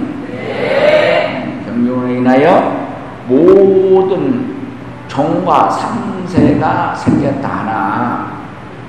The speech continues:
어, 모든 이제 이게 불교로부터 <clears throat> 가진 그 종교들이 모두 종교를 세워서,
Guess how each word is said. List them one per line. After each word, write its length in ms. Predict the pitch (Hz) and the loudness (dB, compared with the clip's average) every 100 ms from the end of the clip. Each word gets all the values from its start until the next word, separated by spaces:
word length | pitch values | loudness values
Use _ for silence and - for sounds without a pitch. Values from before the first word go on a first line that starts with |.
| 104 | -8
어, 280 | 92 85 - - - - - - | -6 -6 -10 -14 -14 -12 -10 -10
모든 320 | 160 185 147 | -6 -4 -4
이제 180 | 143 127 | -4 -2
이게 120 | 127 120 | -2 -2
불교로부터 920 | 135 135 135 127 120 120 - 135 143 135 - - - | -4 -2 0 0 0 -2 -4 -2 -2 -2 -6 -10 -4
<clears throat> 560 | - 202 - - - - | 2 4 2 0 -6 -6
가진 500 | 120 127 120 110 110 - - - - - - | -2 0 0 -2 -8 -10 -14 -16 -16 -16 -8
그 240 | 110 110 | -6 -6
종교들이 640 | 110 120 117 113 107 110 | -4 -2 0 0 0 -2
모두 420 | 104 104 104 101 98 | -4 -4 -4 -6 -8
종교를 540 | 98 120 113 104 101 | -6 -4 -2 -4 -6
세워서, 600 | - 120 113 107 110 110 | -6 -4 -4 -2 -4 -4